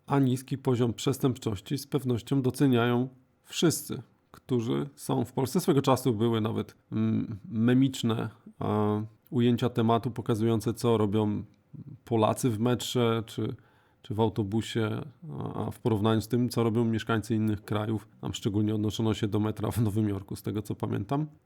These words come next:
Okej, kolejny, mm, obrazek jest z Kanady, gdzie ktoś sfilmował cały wykolejony pociąg wypełniony nawozami potasowymi. Także wypadła nam Rosja, wypadła nam Białoruś, a teraz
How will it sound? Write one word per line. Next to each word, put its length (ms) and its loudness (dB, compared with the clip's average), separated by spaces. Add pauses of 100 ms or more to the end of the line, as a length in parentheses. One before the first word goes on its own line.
(300)
Okej, 320 0
kolejny, 640 2 (480)
mm, 460 0
obrazek 640 2
jest 420 0
z 440 -4
Kanady, 520 2
gdzie 720 -2 (380)
ktoś 240 -6
sfilmował 720 2
cały 480 2
wykolejony 640 2
pociąg 640 -4 (340)
wypełniony 880 2 (720)
nawozami 520 4
potasowymi. 800 0 (160)
Także 320 0
wypadła 460 0
nam 280 -6 (140)
Rosja, 580 0
wypadła 500 -4
nam 260 -2
Białoruś, 580 4
a 80 -2
teraz 640 -4